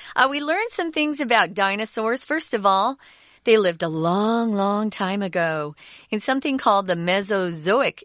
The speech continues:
era. And we've also learned that they're almost exclusively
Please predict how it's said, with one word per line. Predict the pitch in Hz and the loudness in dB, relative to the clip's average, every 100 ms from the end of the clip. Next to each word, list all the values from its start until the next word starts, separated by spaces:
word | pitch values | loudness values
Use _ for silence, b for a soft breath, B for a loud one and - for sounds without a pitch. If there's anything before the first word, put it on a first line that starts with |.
| _ | _
era. | 208 170 165 190 262 B B B B _ | -2 2 2 0 -2 B B B B _
And | 285 285 294 294 | 2 2 0 0
we've | 294 285 | 0 4
also | 320 359 - 311 294 311 - | 4 4 2 4 4 2 0
learned | 254 247 247 262 320 277 | -2 0 2 2 0 -2
that | 254 247 | -2 0
they're | 226 - | -2 2
almost | 214 277 285 269 - | 2 2 0 -6 -4
exclusively | 226 - - - - 302 349 440 - 240 180 175 160 156 180 | -4 -4 -6 -8 -10 -4 2 2 2 0 0 -2 0 -4 -8